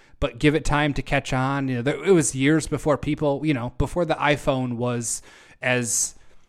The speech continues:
conspicuous now as it is. Like, uh, you know, they're,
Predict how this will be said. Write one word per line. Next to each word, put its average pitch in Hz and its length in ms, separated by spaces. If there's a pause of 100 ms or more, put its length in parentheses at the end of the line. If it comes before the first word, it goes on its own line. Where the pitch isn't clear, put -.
(960)
conspicuous 139 880
now 113 420 (360)
as 123 200
it 131 100
is. 117 240
Like, 117 240
uh, 156 100
you 147 120
know, 113 100
they're, 117 320